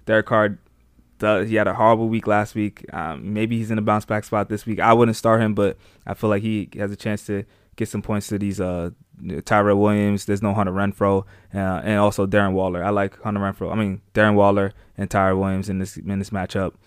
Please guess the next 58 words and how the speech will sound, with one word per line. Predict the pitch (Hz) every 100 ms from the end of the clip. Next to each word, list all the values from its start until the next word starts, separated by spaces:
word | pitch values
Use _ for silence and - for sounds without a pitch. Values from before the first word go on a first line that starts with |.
| _
Um, | - 90 87
Josh | 95 113 113
Jacobs, | 117 117 107
this | 110 104
is |
not | 101 101 -
the | 98
game | 98 107 107
for | 113
him | 117 120 123 117
as | - -
far | 101
as | 95
a |
game | - 95 110
script. | - 151 139 _ _ _ -
Um, | 98 95 92 95 98
he, | 107 85
he | 113
might | 104 107 95 - _
get | 113
some | - 104
carries | 107 104 101
to | -
start, | - 104 98
but | 87 80
I | 101
feel | - 101
like | 95 - _ _ _ _ -
the, | 98 92
the | 92
Chiefs | - 107
are | 98
gonna | 95
be | 90 92
rolling. | 98 98 98 98 98
He | 107
was | 98
scoring | - 113 104 101
at | 101
a, | 101 101 - _ 110
a |
very | 104 107 104
histor-, | 107 - 113 110
historic | 113 - 120 107 -
clip | 131 113 113
as, | 107 -
like, | 92 101
as | -
far | - 113
as | 107
speed. | - 123 120 120 - - _ 107
Um, | 104 95
so | - 101 98
it | 90
might | 110 104
not | 104 92
be | 101 98 98